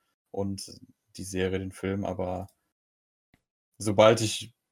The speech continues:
ich guck jetzt schon seit über zehn Jahren oder so alles im Original. Ich hab vielleicht einen Film oder zwei Filme, wo wir im Kino waren, dann klar auf Deutsch geguckt, so. Äh, ich glaub auch Infinity War oder,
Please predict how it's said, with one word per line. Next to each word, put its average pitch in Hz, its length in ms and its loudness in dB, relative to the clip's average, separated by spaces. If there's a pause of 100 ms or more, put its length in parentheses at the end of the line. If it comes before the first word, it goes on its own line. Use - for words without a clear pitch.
ich - 260 -2
guck 123 200 4
jetzt 123 140 4
schon 113 160 0
seit 110 200 6
über 110 460 6
zehn 104 520 0
Jahren 101 520 4
oder 92 200 2
so 92 360 0 (300)
alles 98 300 0
im 101 100 0
Original. 95 800 2 (160)
Ich - 160 -6
hab - 220 0 (560)
vielleicht 98 340 4
einen 104 300 6
Film 107 360 0
oder 98 180 2
zwei 101 280 6
Filme, 104 240 0
wo 98 180 -4
wir 101 140 4
im 98 100 4
Kino 101 320 -2
waren, 98 260 6
dann 92 140 0
klar 92 360 4
auf 92 160 -6
Deutsch 98 300 4
geguckt, 104 360 -4
so. 98 320 0 (1600)
Äh, 92 360 4
ich - 120 -8
glaub 92 200 4
auch 101 240 4
Infinity 101 680 -4
War 98 240 2
oder, 90 420 0